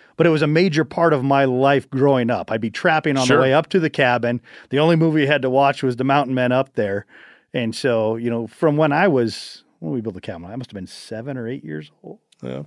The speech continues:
Speaker 3: I suppose something like
Speaker 1: Probably
Speaker 3: that.
Speaker 1: eight years old, maybe ish. You know, I had my own trap line all the way to the cabin to watch The Mountain Men in the middle of nowhere in
Speaker 2: Yes.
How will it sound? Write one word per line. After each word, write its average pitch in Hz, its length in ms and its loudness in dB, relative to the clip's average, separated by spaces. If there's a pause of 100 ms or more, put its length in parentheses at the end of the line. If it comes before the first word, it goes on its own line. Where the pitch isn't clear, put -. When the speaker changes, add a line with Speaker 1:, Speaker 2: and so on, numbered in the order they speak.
Speaker 3:
I 95 120 -6
suppose 90 380 -10
something 110 240 -10
like 92 80 -6
Speaker 1:
Probably 160 200 4
Speaker 3:
that. - 120 0
Speaker 1:
eight 113 60 -4
years 147 180 0
old, 151 200 0
maybe 165 340 -2
ish. 185 280 -4 (440)
You 156 120 2
know, 135 240 2 (140)
I 208 140 4
had 170 180 4
my 143 160 4
own 131 140 0
trap 165 320 2
line 113 200 0
all 135 100 4
the 139 60 2
way 127 120 2
to 202 200 -2
the 143 100 0
cabin 120 400 0
to 208 160 0
watch 156 280 2
The 139 80 -6
Mountain 127 320 -2
Men 104 260 -8 (240)
in 202 160 2
the 190 60 4
middle 170 300 2
of 131 60 0
nowhere 131 760 0 (200)
in 139 200 -4
Speaker 2:
Yes. - 0 -